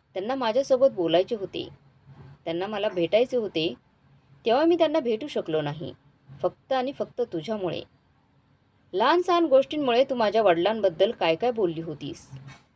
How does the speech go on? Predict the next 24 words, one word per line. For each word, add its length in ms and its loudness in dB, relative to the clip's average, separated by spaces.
निलेमा, 500 -4
तू 40 -6
माझ्या 240 8
वडिलांविरुद्ध 640 4
माझ्या 320 4
मनात 180 0
किती 220 -10
काय 180 4
काय 160 0
भरवले 460 0
आणि 140 -2
मी, 340 -4
आणि 140 2
मी 100 8
तुझ्या 200 2
गोष्टींमध्ये 540 4
अडकून 320 4
इच्छा 300 0
नसतानाही 600 -2
माझ्या 320 2
वडिलांना 480 2
घरातून 480 2
बाहेर 240 -2
काढले. 400 -2